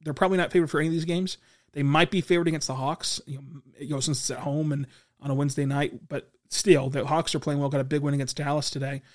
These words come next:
uh, in Dallas. Regardless of all of that, this stretch will tell us a lot about the Thunder.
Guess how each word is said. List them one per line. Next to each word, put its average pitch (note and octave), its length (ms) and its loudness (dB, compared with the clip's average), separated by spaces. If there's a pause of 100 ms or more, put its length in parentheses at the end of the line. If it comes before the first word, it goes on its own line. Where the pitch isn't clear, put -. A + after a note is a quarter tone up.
(300)
uh, C3 40 -6
in C#3+ 180 2
Dallas. C#3+ 500 0 (1500)
Regardless G3 500 6
of F#3 80 8
all D#3+ 160 6
of C#3 60 2
that, D3+ 380 2 (1200)
this G#3 240 8
stretch F#3 340 4
will E3+ 80 2
tell D#3 200 0
us D#3 100 0
a D#3+ 60 0
lot D3 260 2
about D3+ 200 2
the D3 80 -4
Thunder. D3+ 360 -2